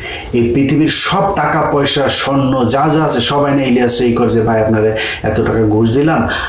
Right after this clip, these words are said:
আমার একটা চাকরি নেওয়াই দেন। ভাই, এত টাকা ঘুষ দিলাম, আমারে বাঁচা দেন।" আমার টাকা দিয়া বাঁচবেও না, আমার টাকা দিয়া আমি কা-, তোরে মারবও না, এটা মনে রাখিস। আমি যদি তোরে ধরি, টাকা দিয়া বাঁচবো না। অনেক মানুষজনের কাছে শুনি,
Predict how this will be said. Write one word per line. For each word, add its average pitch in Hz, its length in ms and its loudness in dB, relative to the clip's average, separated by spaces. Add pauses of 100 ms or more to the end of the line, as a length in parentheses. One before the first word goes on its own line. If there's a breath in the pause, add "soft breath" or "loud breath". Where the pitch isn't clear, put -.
আমার 107 220 0
একটা 104 180 0
চাকরি 104 320 -2
নেওয়াই 95 280 2
দেন। 90 280 0
ভাই, 110 160 0
এত - 160 0
টাকা 113 260 2
ঘুষ 113 280 2
দিলাম, 151 380 2 (160 loud breath)
আমারে 110 220 2
বাঁচা 104 340 0
দেন।" 98 180 0 (200 loud breath)
আমার 147 200 -2
টাকা 147 200 0
দিয়া 147 180 2
বাঁচবেও 117 640 0
না, 165 140 2
আমার 135 240 -2
টাকা 117 220 -2
দিয়া 120 260 2
আমি 107 300 0
কা-, - 220 -2
তোরে 110 140 0
মারবও 98 500 2
না, - 160 -6 (220)
এটা 120 140 0
মনে 120 240 2
রাখিস। 87 420 -2 (320 loud breath)
আমি 113 160 2
যদি 156 180 2
তোরে 165 140 2
ধরি, 165 480 2 (140)
টাকা 127 200 0
দিয়া 131 160 2
বাঁচবো 113 260 0
না। 104 80 2
অনেক 165 240 2
মানুষজনের 160 500 2
কাছে 151 320 2
শুনি, 143 440 0